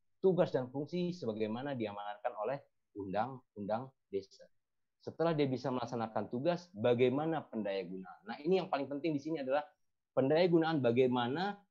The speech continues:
lembaga kemasyarakatan desa bisa mengakses program dan kegiatan yang dilaksanakan oleh provinsi, kabupaten, kota, maupun pemerintah pusat bersinergi dengan program-program yang ada di R P J M desa maupun di R K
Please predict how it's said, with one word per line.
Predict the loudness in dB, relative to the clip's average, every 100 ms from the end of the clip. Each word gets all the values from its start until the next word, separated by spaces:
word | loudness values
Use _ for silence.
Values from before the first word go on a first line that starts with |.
| _ _ _ _ -2
lembaga | 2 4 6 6 4
kemasyarakatan | 4 4 2 2 2 2 2 2
desa | 2 0 0
bisa | 2 0 2 2 2
mengakses | 2 0 -2 -6 -6 -8 -6 0 0 0 -12 _ _ _ _ 6
program | 6 6 4 4 4 4
dan | 2 2
kegiatan | -2 2 4 4 2 -2 -8 _ _ _ 2
yang | 4 4
dilaksanakan | 2 0 -4 -4 -4 -4 -4
oleh | -4
provinsi, | -2 -4 0 0 0 -2 0
kabupaten, | 0 -2 -4 -4
kota, | 0 2 0 -2 _ -2
maupun | -2 0 -4
pemerintah | -6 -8 -10
pusat | -12 -4 -2 -2 _ _ -2 6
bersinergi | 6 6 0 2 0 4 4 4
dengan | 0 -2
program-program | 2 2 2 2 2 4 0 -2 _ _
yang | -8 -8 -8 -6
ada | -2 -2
di | -4 -10
R | -10 -4
P | -4 -2
J | -2
M |
desa | -4 -6 -6
maupun | -6 -8 -12 -12
di | -12
R | -14
K | -10